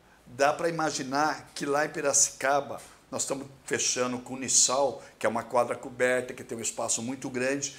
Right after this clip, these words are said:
e que vamos projetar trinta empresas e não mais, porque senão fica muito.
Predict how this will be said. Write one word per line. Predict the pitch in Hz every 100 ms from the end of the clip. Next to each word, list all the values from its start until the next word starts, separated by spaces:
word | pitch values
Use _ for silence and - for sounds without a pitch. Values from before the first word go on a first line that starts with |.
| -
e | -
que | 117 139
vamos | 131 131 127 139
projetar | 131 135 131 127 123
trinta | - 156 170 185 156
empresas | 127 - 127 147 143 127 107
e | 120
não | 131
mais, | 135 117 135 143 - - - -
porque | - 127
senão | - 120 123
fica | 123 117 117
muito. | 113 139 156 -